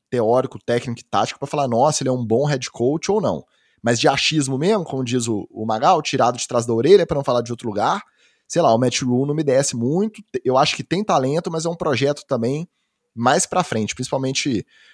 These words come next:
o, o pessoal da defesa ali, que é muito jovem. Então eu vou de under,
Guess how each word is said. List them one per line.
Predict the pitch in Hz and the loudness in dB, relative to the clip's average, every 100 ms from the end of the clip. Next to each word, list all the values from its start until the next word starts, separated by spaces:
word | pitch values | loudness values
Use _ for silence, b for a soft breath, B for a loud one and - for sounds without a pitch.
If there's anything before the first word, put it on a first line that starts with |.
| b | b
o, | 113 113 107 - | 0 2 2 0
o | 110 | -2
pessoal | 113 113 | 0 2
da | 120 | 2
defesa | 123 113 - 120 110 | 2 -2 0 -2 0
ali, | 110 | -2
que | 127 | -2
é | 120 | -2
muito | 143 208 | -4 -2
jovem. | 117 101 87 78 - b b b | 2 2 2 -2 -16 b b b
Então | 110 | 0
eu | 120 | 2
vou | 127 | 2
de | 139 147 | 4 6
under, | 131 156 147 156 | 6 4 0 -4